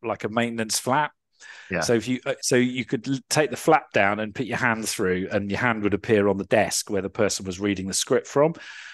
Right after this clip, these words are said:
Speaker 1: or it would appear near where the script was. So we used to do things like you'd be sat there holding the script, reading it,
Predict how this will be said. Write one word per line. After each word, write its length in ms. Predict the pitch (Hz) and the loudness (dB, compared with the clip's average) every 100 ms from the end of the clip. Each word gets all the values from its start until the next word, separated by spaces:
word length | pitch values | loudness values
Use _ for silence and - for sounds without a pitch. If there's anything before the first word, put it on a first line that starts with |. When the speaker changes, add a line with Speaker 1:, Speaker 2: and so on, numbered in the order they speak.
| - | -2
Speaker 1:
or 180 | 110 101 | 2 4
it 60 | 104 | 2
would 160 | 98 | -4
appear 340 | 98 113 127 104 | -10 0 2 2
near 360 | 107 110 110 | 2 2 2
where 180 | 107 107 | 2 0
the 80 | 101 | -2
script 320 | - 123 107 | -2 -2 0
was. 320 | 113 127 127 - - - - - | 2 2 0 -6 -18 -20 -16 -2
So 240 | 139 135 | 2 2
we 100 | 131 | 2
used 140 | 135 - | -2 0
to 60 | |
do 60 | 131 | 0
things 320 | - 131 117 | 0 -2 0
like 280 | 120 120 107 - - _ _ | 0 0 -2 -12 -20 _ _
you'd 180 | 123 113 | -6 -4
be 60 | |
sat 260 | 117 - 160 | 2 4 4
there 100 | 117 | 4
holding 500 | - 151 139 123 113 | 2 2 4 2 0
the 60 | 107 | -2
script, 360 | - 123 110 | -2 -4 -4
reading 400 | 117 131 113 90 | 2 2 2 -4
it, 220 | 90 101 | -8 -10